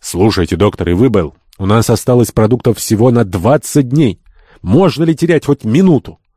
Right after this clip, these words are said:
Доктор и Белл ничего не отвечали, и сани после короткой остановки тронулись дальше. Вечером остановились у подошвы ледяного холма. Белл быстро вырубил в нём пещеру, где и приютились путешественники.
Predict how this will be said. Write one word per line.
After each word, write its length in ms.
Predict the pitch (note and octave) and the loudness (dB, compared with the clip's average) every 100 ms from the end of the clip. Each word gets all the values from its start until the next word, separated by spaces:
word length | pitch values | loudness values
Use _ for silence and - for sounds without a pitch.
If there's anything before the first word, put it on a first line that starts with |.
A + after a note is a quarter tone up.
| _ _ _ _ _ _ - | _ _ _ _ _ _ -16
Доктор 400 | D#2+ D#2+ - E2+ | -6 -6 -4 -4
и 40 | D#2+ | -2
Белл 280 | D#2+ D#2 D2 | -2 -2 -2
ничего 460 | D2 D2+ - D#2 | -8 -8 -4 -2
не 80 | D2+ | -2
отвечали, 500 | D2+ E2 - A#2 F2 | -4 -6 -2 -2 -2
и 60 | - | -6
сани 340 | - B2+ A#2+ | -2 0 0
после 300 | B2 A2+ A#2 | 0 -2 -2
короткой 400 | A2 G#2+ - G2+ | 0 0 0 -4
остановки 480 | F#2 F#2+ F2+ - - | -2 -2 -2 -2 -6
тронулись 480 | - D#2+ D#2+ D#2 - | -2 -2 -2 -4 -4
дальше. 420 | E2+ - - - _ _ _ _ _ _ - | -4 -4 -8 -16 _ _ _ _ _ _ -4
Вечером 600 | F#2 G2 D#3 D#3 D3+ D3 | 2 4 2 2 2 2
остановились 680 | C#3 - C3 C3 C#3 B2+ - | -2 -2 0 2 2 0 -2
у 100 | A2+ | -6
подошвы 480 | G2+ F#2+ G#2 - F#2+ | -4 0 0 0 -4
ледяного 360 | F2+ F2+ E2 | -2 -2 -2
холма. 420 | - F2 D#2 D2+ - _ _ _ - - - | -4 -4 -4 -8 -12 _ _ _ -20 -20 -6
Белл 220 | B2+ E3 | 0 2
быстро 400 | D#3 F3 - A2 | 2 0 0 0
вырубил 400 | G2+ G#2 F2+ F2+ | 2 2 2 0
в 80 | E2 | 2
нём 220 | F#2+ F2+ | 0 0
пещеру, 480 | F2+ - C#3+ C#3+ A2 | -2 -4 0 0 0
где 220 | F2+ G2 | -2 -4
и 100 | F2 | -4
приютились 640 | E2 F2+ F2 - G#2 F2+ - | -2 -4 -4 -4 -6 -6 -10
путешественники. 720 | - - - - G2 F#2+ | -12 -8 -8 -8 -12 -14